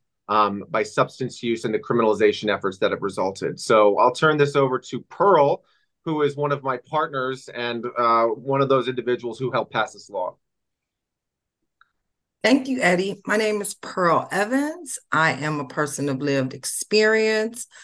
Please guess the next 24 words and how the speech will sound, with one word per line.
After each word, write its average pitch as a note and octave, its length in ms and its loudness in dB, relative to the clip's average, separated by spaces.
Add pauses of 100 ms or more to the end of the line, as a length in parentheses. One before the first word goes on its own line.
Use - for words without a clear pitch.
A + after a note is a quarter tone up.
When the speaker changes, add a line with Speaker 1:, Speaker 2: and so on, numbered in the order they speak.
(640)
Speaker 2:
I D3+ 300 2
have D#3+ 260 0
been C#3 160 -2
clean F3+ 320 -4
for D#3+ 160 -4
the D3 140 -8
past E3 640 0
seven D3 440 -2
years, A3 760 2 (600)
and E3 520 -2 (260)
I D#3+ 380 -2
got E3+ 200 -2
involved D#3+ 680 -2
in E3 160 -8
this F#3+ 340 -4
work, F#3 640 0 (340)
um, C3+ 600 -6 (1500)
last G#3 400 0
year. D#3+ 320 4
I D3+ 80 0
started D#3 260 0
having D#3 240 -2
conversations C3+ 720 -4
with - 120 -10